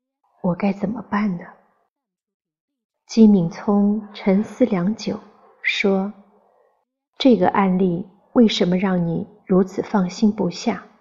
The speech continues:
赫顿说：“它很富有戏剧性，一对夫妻描述的是同一件事情，同一种关系，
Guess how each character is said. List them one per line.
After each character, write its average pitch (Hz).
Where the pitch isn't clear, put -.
赫 196
顿 190
说 190
：“它 -
很 190
富 -
有 214
戏 -
剧 -
性， -
一 233
对 233
夫 -
妻 -
描 202
述 247
的 175
是 -
同 196
一 254
件 226
事 -
情， -
同 220
一 294
种 190
关 233
系， -